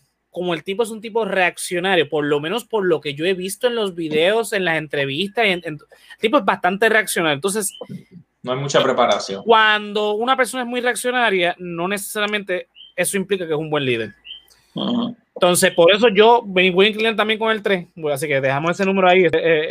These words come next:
Speaker 1: eh, tenemos consenso con ese número. Porque sí, definitivamente, eh, eh, al ser tan reaccionario, ese, ese liderazgo político,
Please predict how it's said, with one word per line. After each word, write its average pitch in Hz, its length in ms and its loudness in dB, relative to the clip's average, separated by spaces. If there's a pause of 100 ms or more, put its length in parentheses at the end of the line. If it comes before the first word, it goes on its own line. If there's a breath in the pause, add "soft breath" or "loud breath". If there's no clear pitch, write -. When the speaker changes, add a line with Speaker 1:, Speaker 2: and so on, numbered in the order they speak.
Speaker 1:
eh, - 100 -4
tenemos 151 240 -6
consenso 190 460 -2
con 180 100 -2
ese 180 160 -4
número. 156 300 -2 (460 soft breath)
Porque 175 320 6
sí, 220 180 2
definitivamente, 190 1300 2
eh, 170 60 -4
eh, 180 160 -4
al 165 160 0
ser 185 220 -2
tan 247 160 0
reaccionario, 233 540 2 (240)
ese, 208 500 -4
ese 208 240 -6
liderazgo 220 540 0
político, 196 720 -2